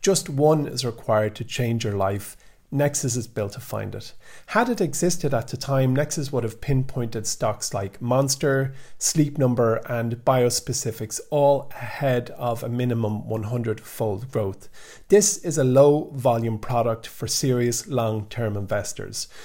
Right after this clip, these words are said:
Register now via the link in the show notes or visit my wall street dot com forward slash nexus to express your interest.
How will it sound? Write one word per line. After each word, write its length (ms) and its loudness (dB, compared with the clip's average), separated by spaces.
Register 420 4
now 520 2
via 260 4
the 120 4
link 240 0
in 80 -2
the 40 0
show 300 6
notes 400 0
or 280 10
visit 420 0
my 160 0
wall 240 6
street 380 -2
dot 280 0
com 400 0
forward 400 4
slash 400 -4
nexus 540 -2
to 160 -8
express 540 -4
your 100 -6
interest. 560 -12